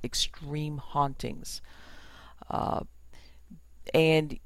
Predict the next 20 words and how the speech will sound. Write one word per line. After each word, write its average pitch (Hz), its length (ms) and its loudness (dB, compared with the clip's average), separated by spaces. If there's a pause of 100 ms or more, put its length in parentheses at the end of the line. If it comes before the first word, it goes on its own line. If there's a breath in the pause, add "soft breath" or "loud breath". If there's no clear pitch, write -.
(120)
even 233 400 4
though 190 300 10
he 165 180 8
does 175 300 6
have 160 280 6
a 143 60 6
gift 147 400 6
as 139 120 0
far 147 220 4
as 139 120 4
understanding, 139 1000 0
diagnosing, 139 720 4
treating 147 600 0
disturbances 135 840 0
in 120 120 4
home, 139 580 2 (920 loud breath)
uh, 135 480 6 (500 soft breath)
he 185 220 6
also 165 560 8 (580)
uses 156 640 0